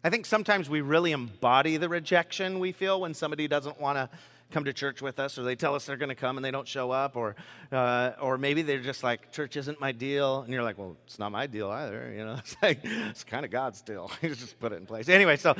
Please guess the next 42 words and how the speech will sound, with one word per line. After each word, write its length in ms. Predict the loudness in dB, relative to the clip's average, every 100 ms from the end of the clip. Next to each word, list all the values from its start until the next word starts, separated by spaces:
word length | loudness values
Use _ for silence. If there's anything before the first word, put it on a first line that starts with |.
| 0 6
but 160 | 8 8
you're 100 | 6
trying 380 | 10 10 8
to, 280 | 8 8 8 8
like, 200 | 6 8
help 260 | 8 8
them 200 | 6 0
figure 340 | 0 0 4 6
out, 300 | 6 4 2
"Hey, 120 | 0
there's 240 | 0 -4
life 400 | -2 0 0 -4
to 100 | -2
the 100 | -2
full, 540 | -2 -2 2 4 4 2
there's 220 | 0 -2
more 320 | -2 2 2
to 260 | -2 -4 -6
this 220 | -6 -2
life, 440 | 0 4 4 2 -2
whatever, 520 | -4 -4 -4 -6 -6
you're 160 | -6
just 160 | -10 -12
weird. 480 | -10 -8 -4 -6 -2
Yeah, 300 | 2 2 0
you're 180 | -6 -6
right, 260 | -6 -6
I 300 | -8 -12 -12
am, 140 | -14 -16
you 100 | -16
know, 60 |
it's 140 | -12 -12
okay." 440 | -10 -10 -10 -12 -14 -2
But 200 | 4 4 6
they're 160 | 4
not 180 | 4 4
rejecting 540 | 0 -2 -6 -4 -4
you. 260 | -2 -2 -6 -14 _ _ _ _ _ _ _ _ _ _ _ _ _ _ _ _ _ _
You're 160 | -4 -2
the 60 |
messenger, 480 | -2 -6 -8 -14 -18 -20 _ _ _ _ _ _
right? 280 | -2 -2